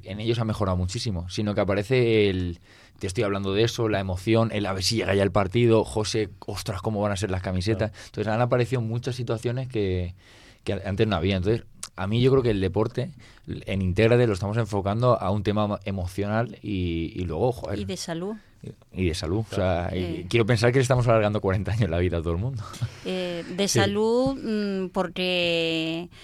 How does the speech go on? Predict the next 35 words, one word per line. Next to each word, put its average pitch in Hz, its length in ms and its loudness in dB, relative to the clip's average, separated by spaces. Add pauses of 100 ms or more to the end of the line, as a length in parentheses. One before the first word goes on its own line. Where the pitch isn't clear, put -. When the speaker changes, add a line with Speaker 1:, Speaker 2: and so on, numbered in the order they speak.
(460)
Speaker 3:
eh, 170 800 0
en 196 120 -2
cuanto 190 240 2
a 180 40 0
nutrición, 202 1000 -2
yo 196 160 2
lo 202 100 4
oigo 202 220 2
decir, 180 840 -4
"Esto 277 180 -2
no 277 100 2
le 277 80 0
engorda 285 380 0
y 285 80 2
le, 226 240 -2
le, 220 160 -2
no 226 180 -2
podemos 262 300 2
correr", 226 340 2
o 220 60 2
esto 226 180 -4
no. 254 80 -2
O - 40 -6 (300)
sea, 165 240 -8
ellos 185 280 -2
saben, 190 1000 0
a - 100 -2
través 185 260 0
del 220 100 2
deporte 240 460 2
también 214 280 -2
están 226 180 -2
aprendiendo 226 520 -2
a 254 100 2
comer, 190 420 -2